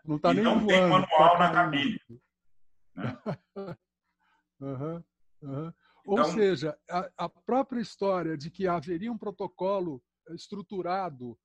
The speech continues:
Speaker 1: pra essa situação também é uma história que é frágil, né? Quer dizer, a, o médico tá tendo que enfrentar o problema na hora que ele tá acontecendo ali na frente.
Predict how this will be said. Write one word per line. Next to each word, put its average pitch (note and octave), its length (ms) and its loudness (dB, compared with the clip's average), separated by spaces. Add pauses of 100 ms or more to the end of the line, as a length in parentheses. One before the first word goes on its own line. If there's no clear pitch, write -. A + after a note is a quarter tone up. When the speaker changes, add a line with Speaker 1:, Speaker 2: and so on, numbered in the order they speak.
(140)
Speaker 1:
pra D#3 160 -6
essa D#3+ 260 -8
situação G3 680 -10
também A#3+ 500 -6
é C4 40 -4
uma A#3+ 140 -6
história G#3 360 -10
que - 100 -16
é A#3+ 40 -10
frágil, D3+ 540 -10
né? E3 160 -8
Quer D#3 100 -10
dizer, C#3 240 -4 (140)
a, D3+ 200 -6
o E3 140 -4
médico G3+ 440 -2
tá G#3+ 160 -4
tendo G#3+ 280 -8
que G#3+ 100 -10
enfrentar G3 460 -6
o F#3 80 0
problema F#3+ 500 -2
na A#3 160 -2
hora G#3+ 240 4
que A3+ 100 -2
ele A3+ 120 0
tá A3 140 0
acontecendo G#3+ 640 -2
ali G3+ 180 -2
na A3 140 -2
frente. C#3 380 -14